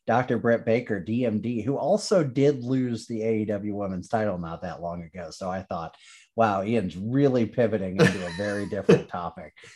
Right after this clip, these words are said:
Speaker 1: But of course, you mean Doug Wilson, the longtime, uh, general manager of the San Jose Sharks, who, uh, once he got you in that cherry and he didn't let you go.
Speaker 2: But
Speaker 1: And
Speaker 2: he
Speaker 1: that's
Speaker 2: didn't
Speaker 1: Doug
Speaker 2: like it.
Speaker 1: Wilson
Speaker 2: You're
Speaker 1: for
Speaker 2: not
Speaker 1: you.
Speaker 2: supposed
Speaker 1: But
Speaker 2: to
Speaker 1: he
Speaker 2: say
Speaker 1: didn't,
Speaker 2: that
Speaker 1: no,
Speaker 2: about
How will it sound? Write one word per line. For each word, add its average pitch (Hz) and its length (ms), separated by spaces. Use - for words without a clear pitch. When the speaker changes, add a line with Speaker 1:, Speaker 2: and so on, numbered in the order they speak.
Speaker 1:
But 165 80
of 180 140
course, 214 240
you 208 80
mean 196 160
Doug 202 240
Wilson, 208 560
the 107 80
longtime, 139 720
uh, 156 120
general 170 380
manager 180 480
of 160 100
the 165 80
San 175 240
Jose 165 360
Sharks, - 520
who, 127 360
uh, 101 60
once 123 240
he 147 80
got 147 260
you 170 100
in 165 100
that 170 180
cherry 160 440
and 113 280
he 101 180
didn't 123 220
let 131 240
you 120 80
go. 123 420
Speaker 2:
But 120 80
Speaker 1:
And 113 100
Speaker 2:
he 113 60
Speaker 1:
that's 113 100
Speaker 2:
didn't 139 160
Speaker 1:
Doug 127 80
Speaker 2:
like 147 260
it. - 120
Speaker 1:
Wilson - 100
Speaker 2:
You're 104 180
Speaker 1:
for 120 60
Speaker 2:
not - 120
Speaker 1:
you. - 40
Speaker 2:
supposed - 260
Speaker 1:
But 156 60
Speaker 2:
to 127 60
Speaker 1:
he 131 60
Speaker 2:
say 143 80
Speaker 1:
didn't, 175 140
Speaker 2:
that 101 140
Speaker 1:
no, - 60
Speaker 2:
about 185 40